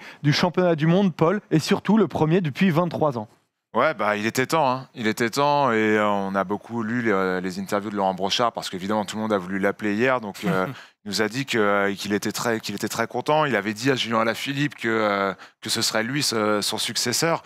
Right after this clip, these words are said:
Speaker 2: <clears throat> Donc c'est, c'est, c'est fantastique. Il, et, et puis, pff, voilà, c'est, Laurent Brochard, c'est le cyclisme d'une autre époque. C'est un cyclisme quand même,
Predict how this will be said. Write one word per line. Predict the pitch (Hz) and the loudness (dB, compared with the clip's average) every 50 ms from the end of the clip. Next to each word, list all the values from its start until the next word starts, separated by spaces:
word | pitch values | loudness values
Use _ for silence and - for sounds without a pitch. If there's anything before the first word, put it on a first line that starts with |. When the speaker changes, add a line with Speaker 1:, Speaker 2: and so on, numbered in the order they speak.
| - - - - - - | -10 -12 -12 -12 -6 -2
Speaker 2:
<clears throat> | 151 165 165 156 156 151 143 135 139 139 180 - _ - | 0 2 2 2 0 -2 -2 -2 -4 -4 -6 -10 _ -4
Donc | 147 147 - | -2 -2 0
c'est, | - 143 147 143 143 | 0 2 2 2 2
c'est, | 131 - - 143 139 139 135 | 0 0 0 2 2 2 0
c'est | 117 - 127 | 0 -2 -2
fantastique. | - 135 131 - 131 127 - - 156 - - | -2 -2 -2 0 -2 -2 -2 -2 -4 -4 -4
Il, | 113 107 107 117 120 | -4 -4 -4 -4 -4
et, | 117 113 110 - - - - _ _ _ _ _ _ _ | -4 -4 -4 -6 -10 -16 -20 _ _ _ _ _ _ _
et | - 113 | -10 -8
puis, | - - - - 135 | -4 -2 -2 -2 -2
pff, | 123 - - - - - - - | -2 -4 -4 -4 -6 -8 -8 -2
voilà, | - 120 120 135 131 120 | 0 0 2 2 2 0
c'est, | - - 123 117 110 117 120 - _ _ _ _ _ _ | -2 -2 -2 -2 -2 -4 -4 -8 _ _ _ _ _ _
Laurent | 123 123 123 123 | -2 0 0 0
Brochard, | 113 131 117 - 151 135 | 0 0 0 0 0 -2
c'est | - 123 | -2 -4
le | - | -4
cyclisme | - - 113 - 139 127 - 117 | -4 -4 -4 -4 -4 -4 -4 -6
d'une | 113 98 113 120 | -8 -8 -8 -8
autre | 113 - 127 | -6 -4 -4
époque. | 127 - - 143 135 - | -4 -2 0 -2 -2 -2
C'est | - 113 | -4 -6
un | 110 | -4
cyclisme | 101 - 127 120 - 139 123 - - | -2 -2 -2 -2 -2 -4 -6 -6 -4
quand | - 120 127 | -2 0 0
même, | 135 135 123 | 0 -2 -4